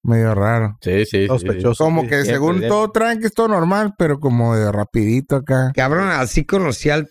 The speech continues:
Speaker 4: al pinche
Speaker 1: Y luego
Speaker 2: Ah, ¿el paso del malandro es que le aceleras o qué?
Speaker 1: No, no, no. Y luego que, que pasan por un ca-, cada carro y uno se voltean acá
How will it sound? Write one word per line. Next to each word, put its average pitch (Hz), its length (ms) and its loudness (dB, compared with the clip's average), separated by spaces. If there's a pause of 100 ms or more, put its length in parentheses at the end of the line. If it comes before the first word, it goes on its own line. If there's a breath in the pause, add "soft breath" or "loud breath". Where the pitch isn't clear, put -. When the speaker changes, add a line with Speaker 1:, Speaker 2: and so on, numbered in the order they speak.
Speaker 4:
al 107 240 0
pinche 143 320 0
Speaker 1:
Y 160 40 2
luego 190 220 2
Speaker 2:
Ah, 175 80 0
¿el - 60 -4
paso 165 260 -2
del 185 80 0
malandro 151 460 0
es 156 100 -6
que 160 140 -2
le 135 80 0
aceleras 127 540 0
o 104 100 -2
qué? 117 280 0
Speaker 1:
No, 156 220 0
no, 156 240 0
no. 131 300 -2 (320)
Y 143 160 0
luego 180 320 0
que, 139 360 0
que 131 140 0
pasan 147 300 0
por 143 160 2
un 151 100 -2
ca-, 175 300 0
cada 175 240 0
carro 196 240 0
y 165 40 2
uno 139 240 0
se 135 120 -6
voltean 131 340 -2
acá 117 380 0